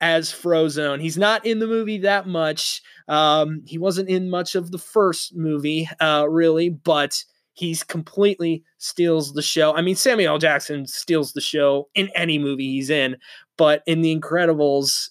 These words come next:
he's completely, <laughs> it's, he's, it's just, you know it's Samuel L. Jackson the first time you hear it.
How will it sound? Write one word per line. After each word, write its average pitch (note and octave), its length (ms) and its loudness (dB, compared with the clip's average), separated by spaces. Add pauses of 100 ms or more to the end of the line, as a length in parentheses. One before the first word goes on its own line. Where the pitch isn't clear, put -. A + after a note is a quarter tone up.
he's D#3 460 -2
completely, D3 840 -4 (280)
<laughs> - 280 -14
it's, F3+ 340 0 (520)
he's, E3+ 420 0
it's E3 380 0
just, E3+ 560 0
you F#3 200 2
know F#3 300 6
it's D3 160 0
Samuel D3 360 0
L. C#3 40 -4
Jackson C3+ 720 -6
the D3+ 100 -4
first D3 320 0
time C#3 220 0
you C#3+ 100 -2
hear C#3 240 2
it. A#2 180 0